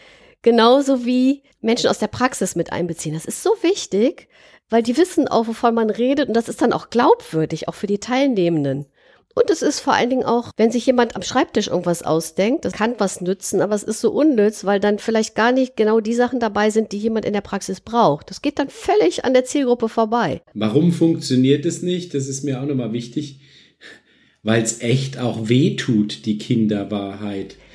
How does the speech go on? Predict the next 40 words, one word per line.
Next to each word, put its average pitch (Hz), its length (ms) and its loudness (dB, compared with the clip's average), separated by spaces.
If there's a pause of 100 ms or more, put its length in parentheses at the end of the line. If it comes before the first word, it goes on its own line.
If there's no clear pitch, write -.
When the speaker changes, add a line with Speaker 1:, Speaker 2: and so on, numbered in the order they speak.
(100)
Speaker 1:
Ja. - 220 4 (120)
Speaker 2:
Die 117 100 0
kann 135 560 0
echt - 420 -2
total 131 640 -2
wehtun, 120 720 0
wenn 123 140 0
man 127 240 2
selbst 131 420 -2
als 131 240 -6
Erwachsener 135 840 -6 (640)
eine 139 220 0
tolle 156 300 0
Idee 143 460 2
hat, 156 360 -2 (520)
sagt, - 240 -18
„Boah, 185 360 0
ist 151 180 -2
er 139 200 2
völlig 208 360 2
überzeugt“, 170 640 0
und 151 180 -2
Kinder 151 440 -2
zerreißen 165 800 0
das 160 180 -2
völlig. 165 720 -2
Also 127 200 -2
so 123 160 -2
ist 147 160 -2
es 135 120 -6
mir 147 180 4
ja 147 140 2
passiert. 139 520 -2
Mein 117 160 -6
Gott, 139 180 -4
ich - 80 -14
kann 123 140 -6
damit 123 240 -4
leben. 165 300 2
Aber 135 300 0